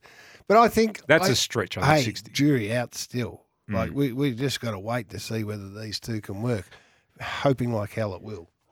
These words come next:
Speaker 1: Um, biggest headache, I think Nicky Dell said this is gonna be the biggest headache for opposition clubs in the competition.
Speaker 2: Mm.
Speaker 1: Overstated. Just, just overstated for my, that, that's for mine.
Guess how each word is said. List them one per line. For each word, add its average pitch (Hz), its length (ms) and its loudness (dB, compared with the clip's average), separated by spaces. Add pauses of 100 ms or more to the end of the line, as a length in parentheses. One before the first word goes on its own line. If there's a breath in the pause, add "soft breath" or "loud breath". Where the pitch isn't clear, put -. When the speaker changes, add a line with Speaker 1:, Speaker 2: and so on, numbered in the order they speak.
(120)
Speaker 1:
Um, 110 480 -8 (680 soft breath)
biggest 147 280 2
headache, 147 300 4
I 139 60 0
think 147 160 2
Nicky 143 340 -2
Dell 139 200 2
said 131 180 -2
this 135 140 0
is 131 80 -2
gonna 135 180 0
be 131 80 -2
the 127 100 -2
biggest 131 300 -4
headache 127 500 -4 (160)
for 123 260 -6
opposition 117 500 -4
clubs 107 580 -6
in 117 100 -8
the 110 60 -6
competition. 110 640 -8 (140)
Speaker 2:
Mm. 151 260 0
Speaker 1:
Overstated. 104 560 -2 (760)
Just, - 320 -10
just - 280 -2
overstated 123 540 -4
for - 120 -18
my, 123 220 0
that, 214 240 0
that's 226 200 0
for - 160 -4
mine. 180 420 -2